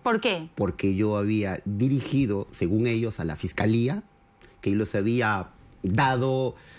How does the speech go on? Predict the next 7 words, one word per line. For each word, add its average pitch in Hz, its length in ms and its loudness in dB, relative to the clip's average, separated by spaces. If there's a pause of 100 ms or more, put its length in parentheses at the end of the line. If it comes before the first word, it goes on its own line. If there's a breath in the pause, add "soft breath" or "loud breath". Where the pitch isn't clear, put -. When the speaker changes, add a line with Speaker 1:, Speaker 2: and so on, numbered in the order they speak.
(120)
Speaker 2:
la 104 180 0
forma, 147 680 0
cómo 156 280 0
deberían 113 380 -2
hacer 110 300 -2
la 95 140 2
denuncia. 135 600 0